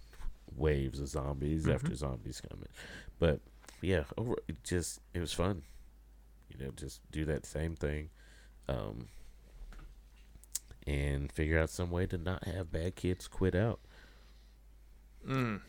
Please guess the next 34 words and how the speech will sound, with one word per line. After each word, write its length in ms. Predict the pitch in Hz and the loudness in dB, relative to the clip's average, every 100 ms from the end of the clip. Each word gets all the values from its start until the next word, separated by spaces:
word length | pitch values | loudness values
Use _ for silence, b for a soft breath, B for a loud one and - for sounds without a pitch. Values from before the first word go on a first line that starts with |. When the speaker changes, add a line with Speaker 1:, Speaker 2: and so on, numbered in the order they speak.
| - | -6
Speaker 1:
Yeah. 120 | - 98 - | -2 0 6
Speaker 2:
Welcome 260 | 120 127 131 | 8 8 8
to 80 | 127 | 6
the 140 | 117 | 8
internet, 260 | 120 113 104 | 8 8 6
Speaker 1:
Wait, 20 | - | 10
Speaker 2:
Carrie. 280 | 110 110 139 | 12 12 10
Speaker 1:
no, 280 | 170 185 | 6 4
'cause 220 | 131 113 101 | 8 10 10
I 140 | 101 | 10
think, 400 | - 147 127 - B B B | 12 10 10 -4 B B B
I 120 | - 98 | 2 6
think 300 | 113 135 123 | 8 8 10
Left 220 | 117 - | 10 10
four 120 | 92 | 6
Dead 300 | 85 117 180 | 8 8 10
would 300 | 151 107 87 | 10 10 8
just 380 | 85 85 - - | 6 4 0 -4
replace 560 | - 78 - 92 82 71 | 0 0 2 2 2 -2
it 80 | |
with 160 | 73 80 | -2 -2
a 60 | 69 | -2
bot. 380 | 80 92 - - - b b - - b b b b b - - - - - - | 0 0 -4 -6 -18 b b -20 -20 b b b b b -20 -20 -20 -20 -20 -4
Speaker 2:
That 100 | 220 | -2
sounds 280 | 214 294 131 | 4 6 6
Speaker 1:
I 40 | 107 | 8
think 80 | |
Speaker 2:
right. 80 | 120 | 8
Speaker 1:
the 60 | 87 | 6
person 360 | 98 90 92 | 4 4 6
would 120 | 87 76 | 4 6
be 120 | 82 | 4
a 80 | - | 2
bot 360 | 76 78 78 | -2 0 0